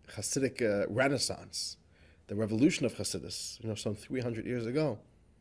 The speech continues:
that the Baal Shem Tov preached the need for Jews to be joyous.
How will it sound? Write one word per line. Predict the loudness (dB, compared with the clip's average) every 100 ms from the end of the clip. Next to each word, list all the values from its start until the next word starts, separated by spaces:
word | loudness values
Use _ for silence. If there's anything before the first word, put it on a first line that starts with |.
| -20 -20 -20 -20 -20 -20 -18 -10
that | -6
the |
Baal | 2 6 8 8
Shem | 6 2 0
Tov | 2 -2 -2
preached | -4 -4 -2 -6 -6 -14 -14
the | -10 -4
need | -2 0 0 2 4 2 0 -4 -8
for | -8 -6
Jews | -4 -2 -2 -2
to | -2
be | -2
joyous. | -2 -4 -6 -12 -12 -12